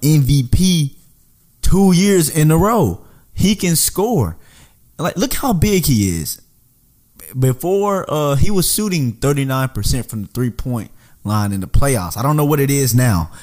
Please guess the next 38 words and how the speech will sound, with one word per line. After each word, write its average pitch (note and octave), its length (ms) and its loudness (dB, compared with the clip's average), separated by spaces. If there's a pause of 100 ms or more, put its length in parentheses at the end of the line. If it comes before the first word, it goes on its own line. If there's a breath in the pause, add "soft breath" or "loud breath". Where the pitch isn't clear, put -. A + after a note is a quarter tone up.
(160 loud breath)
but A2 120 -2
I A2 120 2
know A#2 220 2
that G#2 280 -2
at G#2+ 160 0
some C#3+ 240 2
point B2 240 0
he B2 80 2
was A2+ 140 -2
shooting B2 240 -4
thirty-nine A#2 340 -4
percent - 380 -2 (240 loud breath)
from A#2+ 100 -2
the A#2+ 60 0
three-point D#3+ 420 0
line A#2+ 220 0
as D3+ 160 2
a F#3 80 2
center. E3+ 520 0 (520 soft breath)
Like, C#3 180 0
that F#3+ 160 0
is F3 140 -2
crazy. F3 420 2
And B2+ 80 4
he's E3+ 180 4
not, E3+ 160 0
like, D#3 160 0
a C3 60 0
small C3 320 2
center. A#2+ 220 0
He's G#2+ 180 4
a G2+ 80 2
big G2 320 0
center. A2+ 400 0 (460 soft breath)
Like, A2 160 0
he - 160 0
can C#3 160 2
score C3+ 580 2